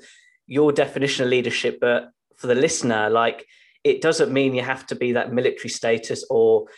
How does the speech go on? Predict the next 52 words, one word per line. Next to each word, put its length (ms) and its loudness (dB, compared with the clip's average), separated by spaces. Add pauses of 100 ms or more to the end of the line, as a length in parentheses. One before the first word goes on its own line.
(120)
you 100 -2
have 220 -6
to 100 -4
be 600 -2
a 80 -6 (120)
president. 760 0 (100)
You 120 -2
know, 260 -2 (240)
it's 160 2
actually, 340 0
as 100 2
you 80 -4
said, 180 0
you 100 -4
can 260 -2
be 280 0
at 120 -2
home 380 2
a 40 -2
leader, 380 0
but 100 -2
I, 160 -4 (200)
I 60 0
wanna 180 2
dig 340 -2
deep 340 0
of, 300 2 (640)
is 160 0
it 80 2
our 220 4
actions 520 -2
or 120 4
is 100 -2
it 80 -2
our 160 -4
words 400 0
in 100 -6
that 140 -8
sense? 380 -8
So, 340 0 (520)
yeah, 80 -2
I'm 60 0
gonna 140 0
give 180 -2
you 60 2
the 80 2
mic 340 0
on 80 -8
that 120 -8
side 240 -6
of 80 -20
things. 440 -8